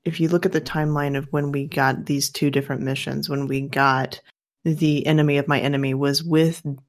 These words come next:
the release of D two. That was one of the very first adventures you could do. And then you have Zero Hour, which was l-, last spring when this came out.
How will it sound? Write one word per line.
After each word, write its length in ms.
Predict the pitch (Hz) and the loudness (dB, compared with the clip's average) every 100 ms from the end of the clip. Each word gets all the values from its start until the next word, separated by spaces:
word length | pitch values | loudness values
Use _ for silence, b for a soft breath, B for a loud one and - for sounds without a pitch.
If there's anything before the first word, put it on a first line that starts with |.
| _ - | _ 0
the 140 | 156 | 0
release 840 | 151 147 143 143 170 170 147 - | 2 2 2 2 4 4 2 0
of 300 | - 151 139 | 2 0 0
D 180 | - 139 | 2 2
two. 540 | 135 - 165 127 - - | 2 4 6 6 4 2
That 200 | 143 135 | 2 2
was 120 | 147 | 2
one 160 | 151 143 | 2 0
of 60 | |
the 80 | 135 | 0
very 300 | 135 143 135 | 0 0 0
first 320 | 135 139 139 | 0 -4 -4
adventures 560 | 131 139 160 185 123 123 | -2 2 4 4 0 -2
you 100 | 123 | -4
could 160 | 120 | -4
do. 480 | 120 160 180 - - b _ _ _ | 2 4 4 2 -4 b _ _ _
And 180 | 156 151 | 2 4
then 240 | 151 143 | 4 2
you 120 | 143 143 | 2 -2
have 680 | 139 147 139 131 127 135 - _ _ - | 0 0 2 2 0 -4 -20 _ _ -4
Zero 340 | 160 170 247 - | 4 6 6 4
Hour, 500 | - 127 127 131 147 | 4 4 4 2 2
which 240 | 160 165 - | 0 2 2
was 320 | 156 151 - _ - | 2 0 -6 _ -10
l-, 140 | 147 - _ | -8 -8 _
last 420 | - 143 147 156 - | -6 0 2 2 0
spring 560 | - 139 160 277 370 - _ _ _ | 0 2 4 4 0 -4 _ _ _
when 200 | 240 254 | 4 6
this 160 | 277 285 | 6 4
came 220 | - 311 | 2 2
out. 240 | 339 370 | 4 4